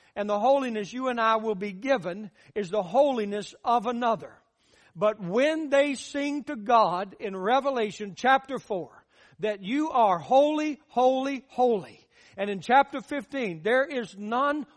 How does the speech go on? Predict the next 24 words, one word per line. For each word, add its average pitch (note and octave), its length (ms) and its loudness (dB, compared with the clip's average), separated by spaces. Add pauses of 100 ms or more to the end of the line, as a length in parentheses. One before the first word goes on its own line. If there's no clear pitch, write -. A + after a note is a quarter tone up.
holy D4 640 2
but B3 360 -4
God," G3 460 2 (300)
there G#3 180 0
is F3 160 -6
no A#3+ 180 -2
contradiction B3 840 -6
in A3+ 120 -8
the A3+ 80 -6
Bible G3+ 480 0
about G3+ 380 0
that, F#3+ 320 -4 (240)
because F3+ 300 -6
that B3 280 4
word B3+ 280 2
holy, B3 640 0 (260)
as G#3+ 220 2
it A3 120 -8
refers A3+ 600 0
to C4 140 -6
God, F#3+ 500 0 (320)
is B3+ 240 -2
a C#4 60 -2
being A3 580 -4